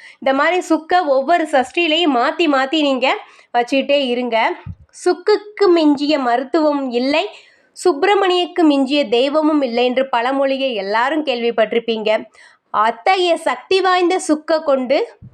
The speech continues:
சுப்பிரமணியரை கொண்டும் செய்யப்படும் இந்த பரிகாரம் உங்களுடைய வாழ்க்கையில் நல்ல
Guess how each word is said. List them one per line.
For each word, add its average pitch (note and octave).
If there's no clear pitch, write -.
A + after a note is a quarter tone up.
சுப்பிரமணியரை D#4
கொண்டும் C4
செய்யப்படும் B3
இந்த A3+
பரிகாரம் B3
உங்களுடைய E4+
வாழ்க்கையில் D4
நல்ல C#4